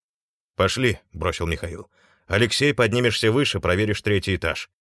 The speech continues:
Штейнберг — оригинал, может сумничать. Москвин за мной, пробиваемся к запасному выходу. Огонь на поражение не открывать.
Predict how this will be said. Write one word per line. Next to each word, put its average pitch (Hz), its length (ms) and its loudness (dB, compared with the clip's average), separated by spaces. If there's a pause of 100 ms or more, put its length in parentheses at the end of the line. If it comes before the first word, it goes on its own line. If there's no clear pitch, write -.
(180)
Штейнберг — 135 480 4
оригинал, 127 540 4
может 95 280 2
сумничать. 85 640 -2 (280)
Москвин 117 440 0
за 123 120 4
мной, 95 300 2
пробиваемся 101 520 2
к 92 60 -6
запасному 101 480 2
выходу. 85 420 -4 (340)
Огонь 90 280 2
на 113 120 4
поражение 117 500 4
не 113 80 4
открывать. 104 540 2